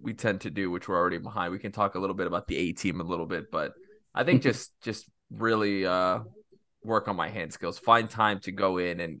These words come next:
Speaker 1: on, on my own time versus, like,
Speaker 2: Yeah.
Speaker 1: school time. Uh, we, and there was an opportunity this week and I didn't go, but, you know, it is what it is.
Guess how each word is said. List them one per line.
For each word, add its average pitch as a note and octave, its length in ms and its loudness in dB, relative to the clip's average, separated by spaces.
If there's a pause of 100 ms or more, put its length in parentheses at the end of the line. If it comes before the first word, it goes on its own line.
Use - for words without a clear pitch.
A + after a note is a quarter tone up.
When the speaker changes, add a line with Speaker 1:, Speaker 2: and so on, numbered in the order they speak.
Speaker 1:
on, G2+ 200 -2
on G2+ 160 0
my G#2+ 180 0
own G2+ 260 -2
time A2+ 400 0 (140)
versus, G2 360 -4
like, G#2 140 2
Speaker 2:
Yeah. F#2+ 160 6
Speaker 1:
school F#2 140 -2
time. G2+ 300 0 (580)
Uh, F#2+ 260 -2
we, E2 220 -8
and F#2 140 -4
there F#2+ 100 2
was B2 80 0
an B2+ 80 2
opportunity A#2 360 4
this G#2+ 200 0
week B2+ 200 -4
and A#2 100 -4
I A2+ 60 -4
didn't A#2 200 -8
go, A#2 360 -4
but, G#2+ 260 -6
you A#2 100 -2
know, A#2 120 4
it A#2+ 80 6
is C3+ 160 8
what B2+ 120 2
it B2 100 2
is. A#2 320 -2